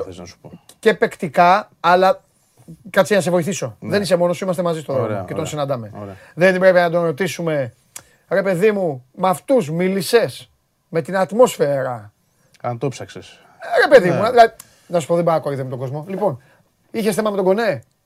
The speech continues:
Speaker 2: μίλησες. Είχες θέμα με τον Παπαδημητρίου, μίλησες. Είχες θέμα με κανέναν άλλο εκεί μέσα, τώρα δεν ξέρω εγώ και ονόματα.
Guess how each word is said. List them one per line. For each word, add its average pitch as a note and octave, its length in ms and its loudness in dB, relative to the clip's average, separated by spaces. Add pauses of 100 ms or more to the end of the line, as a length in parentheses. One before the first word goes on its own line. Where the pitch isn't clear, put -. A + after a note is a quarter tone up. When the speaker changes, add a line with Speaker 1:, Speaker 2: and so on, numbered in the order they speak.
(100)
Speaker 2:
μίλησες. F3 440 -2
Είχες F3+ 180 -8
θέμα G#3 140 -4
με F#3+ 60 -8
τον F3+ 120 -2
Παπαδημητρίου, E3+ 540 -2
μίλησες. F3 480 -4
Είχες F#3+ 200 -8
θέμα G3+ 140 -4
με F#3 100 -4
κανέναν E3+ 300 -4
άλλο F3 320 -2
εκεί D3+ 160 -8
μέσα, F#3 240 -4
τώρα F3+ 260 2
δεν F3 140 -6
ξέρω D3 200 -4
εγώ C3 120 -6
και B2 80 -10
ονόματα. C3+ 440 -6